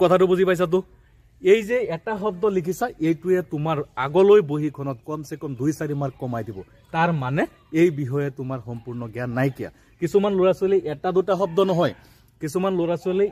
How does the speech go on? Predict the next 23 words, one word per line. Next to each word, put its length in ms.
এনেকুৱা 440
শব্দ 160
বহুত 400
ইউজ 220
কৰি 200
থাকে, 180
গোটেই 340
বহীখন 420
এনেকুৱা 340
শব্দ 180
লিখি 160
এছ 140
এম 100
এছ 160
লেংগুৱেজৰ 420
নিচিনা 300
লিখে। 160
ধৰি 280
লোৱা 160
নতুন 380
ভাষা 300
আৰু 120
কি 80